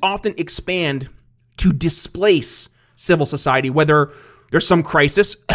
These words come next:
covid, <coughs> or, or, you know, they had this, "Well, we know best," hubris, "Trust the experts." Remember that? But real change starts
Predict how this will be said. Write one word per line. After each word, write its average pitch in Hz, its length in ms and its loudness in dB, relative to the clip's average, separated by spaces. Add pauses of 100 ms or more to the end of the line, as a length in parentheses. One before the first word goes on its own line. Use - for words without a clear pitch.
(280)
covid, - 880 -4
<coughs> - 60 -8
or, 185 500 4
or, 175 380 4
you 165 60 -2
know, 151 100 2
they 156 180 2
had 170 240 2
this, 170 180 0
"Well, 190 180 0
we 381 200 -4
know 214 220 0
best," - 500 0
hubris, 180 500 0 (240)
"Trust - 280 -4
the 165 100 -4
experts." - 520 -8 (520)
Remember 131 180 -4
that? 147 280 -2 (300)
But 214 100 4
real 196 360 2
change 139 600 -8 (180)
starts - 680 0